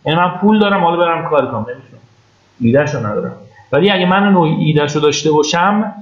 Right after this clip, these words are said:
می‌تونم برم با ده نفر صحبت کنم، ترغیبشون کنم و اونا پول بذارم و سرمایه. بنابراین ایده است که محرک سرمایه است، نه برعکس. کارآفرین فردی که ایده جدیدی داره،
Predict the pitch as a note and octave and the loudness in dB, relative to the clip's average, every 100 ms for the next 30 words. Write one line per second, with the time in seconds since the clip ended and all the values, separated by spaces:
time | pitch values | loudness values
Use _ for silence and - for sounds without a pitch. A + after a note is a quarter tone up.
0 | - - F3+ F#3+ F3+ F3 E3 C#3+ D#3+ E3+ | -14 -4 -2 0 0 0 0 0 0 0
1 | D#3 D3+ D3+ C#3 C3+ D#3+ - G3 G3 F#3+ | -2 -4 0 0 2 0 0 0 2 0
2 | D#3 C#3+ C3 F3+ G#3 G#3+ F#3 G3 G3 F3 | 0 -2 0 0 0 -2 0 2 2 0
3 | D3 D#3+ D#3+ G3+ G#3 G3 G3 F#3+ E3 D#3+ | -2 -2 0 2 2 2 0 0 -2 -2
4 | C#3 C3 A#2+ - - - D3+ D3 D3+ G#3 | -2 -2 -8 -12 -18 -4 -2 0 0 -2
5 | A3 F#3 E3+ F#3+ F#3 - C#3+ A#2+ B2 A#2 | -2 0 2 2 -2 -4 -2 0 0 -2
6 | A#2 C3 - A#2+ A#2+ B2 D#3+ C#3 A2+ - | -6 -8 -2 -2 -2 -6 -4 0 -2 -4
7 | - - - _ _ _ _ _ - G#3 | -10 -12 -14 _ _ _ _ _ -4 0
8 | D#3+ D#3+ D#3+ F3 F3 F3 E3+ E3 F3+ E3 | 0 0 -2 -2 0 0 0 -2 0 0
9 | C#3 E3 F#3 F#3+ F#3 E3+ F3 F3 E3 | 0 0 0 0 -2 -4 0 2 2